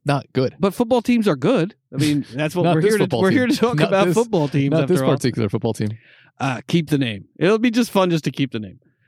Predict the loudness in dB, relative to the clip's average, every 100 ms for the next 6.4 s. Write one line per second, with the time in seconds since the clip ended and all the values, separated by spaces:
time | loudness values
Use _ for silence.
0 | _ _ -2 0 0 -4 0 0 2 2
1 | 2 0 -8 -10 -10 -10 -8 -8 -8 -10
2 | -10 -4 -2 2 2 0 -2 0 0 2
3 | 2 0 0 -12 -20 _ _ -6 -4 2
4 | 2 2 0 0 2 2 2 2 0 0
5 | -2 -4 -6 -6 -4 -4 -6 -8 -10 -10
6 | -12 -14 -14